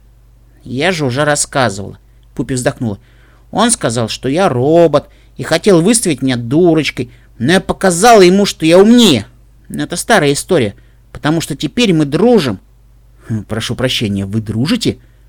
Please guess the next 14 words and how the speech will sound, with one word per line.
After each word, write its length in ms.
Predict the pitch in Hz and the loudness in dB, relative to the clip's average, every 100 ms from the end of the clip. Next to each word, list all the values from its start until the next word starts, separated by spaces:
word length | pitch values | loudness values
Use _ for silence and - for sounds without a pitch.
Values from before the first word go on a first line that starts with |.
| _ _ _ _ _ _ - | _ _ _ _ _ _ -14
Но 140 | 98 | -12
ты 120 | - 117 | -8 -6
же 160 | 107 | -4
убила 320 | 127 123 196 | -4 0 2
его 160 | 135 104 | 2 2
магнитной 460 | 110 131 147 - 107 | -2 -2 -4 -4 -6
гранатой". 440 | 120 147 104 - _ _ _ - | -4 -2 -4 -10 _ _ _ -14
"Да 220 | 143 160 | -4 0
нет 320 | 180 196 208 160 | 2 4 2 0
же, 120 | 160 | -2
глупый 360 | 160 180 - | 2 2 2
почемучка", 680 | - 139 - 170 156 - - _ _ _ _ | -12 -8 -4 0 -2 -4 -14 _ _ _ _
захихикала 600 | 113 135 160 135 135 165 | -10 -8 -8 -10 -6 -4
Пуппи. 340 | 160 127 90 | -2 -6 -6